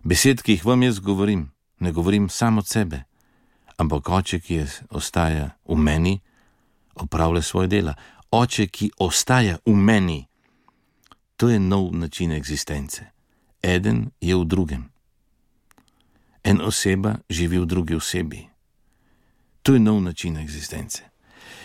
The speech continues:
Mi smo pa, eh, sprejeli, ko smo se spet naslonili zgolj na filozofijo, zgolj na človeško razmišljanje, smo spet sprejeli dejstvo, da smo mi posamezniki,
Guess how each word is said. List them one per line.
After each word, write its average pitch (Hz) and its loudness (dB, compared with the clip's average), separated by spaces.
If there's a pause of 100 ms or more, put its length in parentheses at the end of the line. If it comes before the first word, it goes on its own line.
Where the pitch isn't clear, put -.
Mi 117 4
smo 117 2
pa, 107 0
eh, - -16 (500)
sprejeli, 110 2 (560)
ko 90 -6
smo 95 0
se 87 -4
spet 113 0
naslonili 90 0 (760)
zgolj 87 2
na 78 0
filozofijo, 73 -4
zgolj 82 0
na 78 0
človeško 76 -6
razmišljanje, 87 -4 (880)
smo - 0
spet - 0
sprejeli 98 0
dejstvo, 98 -2
da 92 -2
smo 87 -4
mi 104 2
posamezniki, 82 -2